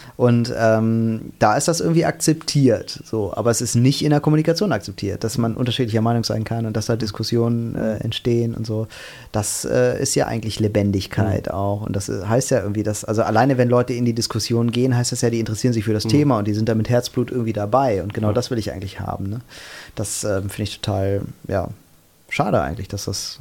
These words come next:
Speaker 1: oft nicht so ist. Also auch hier wieder, bitte an euch da draußen, <laughs> wenn ihr das hört, schreibt uns gerne mal an, wenn ihr anderer Meinung seid oder beziehungsweise wenn das bei euch völlig anders funktioniert, unter info at online stadt punkt net.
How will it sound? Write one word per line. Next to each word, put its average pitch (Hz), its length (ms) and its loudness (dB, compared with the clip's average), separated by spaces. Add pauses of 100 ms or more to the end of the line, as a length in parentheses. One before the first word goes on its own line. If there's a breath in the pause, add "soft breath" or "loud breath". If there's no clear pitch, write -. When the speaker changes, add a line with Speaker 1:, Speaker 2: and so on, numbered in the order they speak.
(140)
Speaker 1:
oft - 320 -2
nicht 113 160 0
so 110 160 -2
ist. 127 300 -4
Also 101 160 2
auch 95 160 0
hier 147 280 6
wieder, 110 280 4
bitte 120 280 2
an 104 260 -2
euch 107 120 -4
da 120 100 0
draußen, 110 460 2 (100)
<laughs> 226 140 0
wenn 175 140 0
ihr 151 100 6
das 147 180 2
hört, 147 280 4 (340 loud breath)
schreibt 160 300 4
uns 160 140 4
gerne 147 200 4
mal 127 140 2
an, 170 100 4
wenn 147 100 6
ihr 127 100 4
anderer 156 180 4
Meinung 120 280 4
seid 123 340 4
oder 117 180 6
beziehungsweise 120 440 4
wenn 123 120 4
das 117 160 2
bei 113 160 4
euch 120 360 2
völlig 117 300 2
anders 139 180 2
funktioniert, 107 520 0
unter 110 200 4
info 135 360 4
at 120 340 2 (140)
online 120 260 4
stadt 127 240 0
punkt 107 240 -2
net. 113 260 0